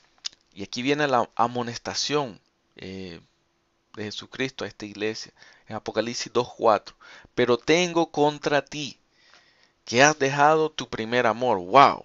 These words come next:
Entonces uno mira eso, wow, después de leer todas las cosas que estaba haciendo buena esta iglesia, había perdido su primer amor.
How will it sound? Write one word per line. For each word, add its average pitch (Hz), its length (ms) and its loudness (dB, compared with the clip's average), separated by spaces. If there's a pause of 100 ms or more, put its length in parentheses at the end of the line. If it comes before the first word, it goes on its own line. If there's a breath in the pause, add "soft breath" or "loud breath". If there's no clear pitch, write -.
(140)
Entonces - 380 -6
uno 151 260 -6
mira 143 280 -2
eso, 160 220 -6
wow, 110 340 0
después 113 300 -4
de 120 180 0
leer 123 240 -2
todas 175 300 2
las 160 120 -2
cosas 185 380 -4 (520 loud breath)
que - 80 -12
estaba 151 360 -4
haciendo 180 440 -6
buena 214 280 -6
esta 151 200 -12
iglesia, 101 400 -10 (600 soft breath)
había 151 360 -10
perdido 156 480 -4
su - 160 -10
primer 110 360 -10
amor. 98 460 -8